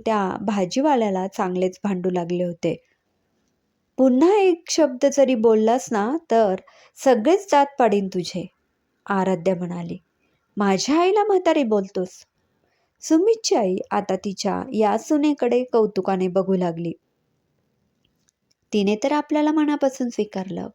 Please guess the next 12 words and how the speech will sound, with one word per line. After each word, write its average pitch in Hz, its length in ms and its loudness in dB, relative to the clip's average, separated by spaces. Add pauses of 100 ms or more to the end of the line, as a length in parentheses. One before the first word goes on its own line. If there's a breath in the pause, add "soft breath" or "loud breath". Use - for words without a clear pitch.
पण 202 140 -4
आपण?" 185 360 -6 (800)
हा 202 120 2
विचार 190 400 -2
येताच 196 600 -4
त्यांचे 208 400 2
डोळे 277 320 2
भरले 233 360 0
गेले 180 280 -4
होते. 175 300 -6 (1160)
त्यांनी 311 320 4
मग 226 280 0